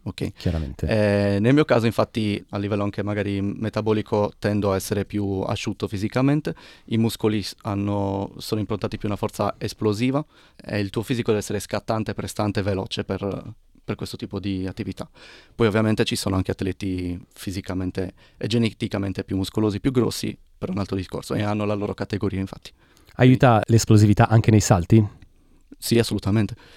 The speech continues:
Speaker 1: Poi, eh, in questo caso appunto nei calci girati e tutto quanto, sì. Ma ancora di più nello spostarti, nel muoverti nello spazio, che ti serve appunto per studiare il tuo avversario ed evitare determinate tecniche.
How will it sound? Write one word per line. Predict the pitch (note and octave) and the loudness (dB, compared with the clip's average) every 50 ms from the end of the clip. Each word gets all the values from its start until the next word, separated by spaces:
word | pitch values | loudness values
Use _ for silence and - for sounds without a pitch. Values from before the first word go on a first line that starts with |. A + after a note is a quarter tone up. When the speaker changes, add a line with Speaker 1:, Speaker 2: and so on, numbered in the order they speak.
| - - - _ | -20 -20 -20 _
Speaker 1:
Poi, | - A#2 G#2+ G2+ G2+ G2+ | 0 0 2 2 0 -2
eh, | G2+ - - - - G#2+ G2+ G2 F#2+ F#2+ | -4 -6 -8 -8 -6 -4 -4 -2 -2 -2
in | G2+ | -2
questo | G2+ - A2+ - A2+ | -2 -2 -2 -2 0
caso | - A#2 G#2+ | 2 2 2
appunto | G#2 - B2 G#2+ - G#2+ | 2 2 2 2 4 2
nei | G#2 G2 | 2 2
calci | - G#2+ - - | 0 -2 -2 -2
girati | F#2+ F2+ G2+ A2 G#2+ G#2 - G2 | -2 -2 0 0 0 -2 -2 -6
e | |
tutto | - G2+ - C3 | -10 -6 -6 -6
quanto, | - - G2+ G2 F#2 - | -4 -4 -4 -4 -4 -6
sì. | - - - - - _ - - - - - - - | -8 -10 -10 -10 -12 _ -20 -20 -20 -20 -20 -14 -6
Ma | - A2 A#2+ C#3 D#3+ E3+ - | -2 0 2 4 2 2 0
ancora | - A#2+ A#2+ G#2+ C3+ B2 C3+ | 0 -2 0 2 2 2 2
di | C#3 D#3+ | 0 -2
più | - - C#3 C#3+ D3+ D#3 - - - | 0 4 4 4 6 4 2 -2 0
nello | A2 G#2+ A#2 A#2+ B2 A#2+ B2 A#2+ | 4 4 6 6 6 6 6 4
spostarti, | - - - A#2 - - - A#2 G2+ G2+ - - A#2+ | 2 0 -2 -2 -2 -2 0 0 0 0 0 -2 0
nel | B2 A#2+ B2 | 0 2 2
muoverti | B2 B2 A#2 A#2+ G#2 - A2+ | 2 0 0 -2 -2 0 0
nello | G#2+ A2 A2 A2+ | 0 0 0 -2
spazio, | - - - - - - - - - - - - - - - _ _ _ | -4 -4 -6 -8 -8 -8 -8 -8 -10 -10 -14 -20 -20 -20 -20 _ _ _
che | - A2+ - | -2 -2 -2
ti | - C3 | 0 -2
serve | - - A2+ G#2 A2+ | 0 0 0 2 0
appunto | G#2+ - - A#2+ A#2+ A2+ A#2+ A2 | -2 0 0 -2 0 0 0 -2
per | - - G#2+ G#2+ G2 G#2 G2 | 0 0 0 0 0 -2 -4
studiare | - - A#2 G#2+ A2 G#2+ | -6 -4 0 0 2 2
il | G2+ | 2
tuo | - A2 | 0 0
avversario | A2 B2+ A#2+ - - B2 B2 B2+ A#2 | 0 0 0 0 0 2 2 4 4
ed | G#2+ G#2 | 4 4
evitare | G#2+ G2 G#2 - - G2+ G2 G#2 G2+ | 2 2 2 2 2 2 4 2 2
determinate | G2 G#2+ F#2+ - G#2+ F#2 G2+ G2+ F#2+ - - | 2 0 0 0 0 0 2 0 0 -2 -4
tecniche. | G2 - G#2 - - F#2+ - G2+ | -6 -8 -8 -6 -6 -6 -6 -8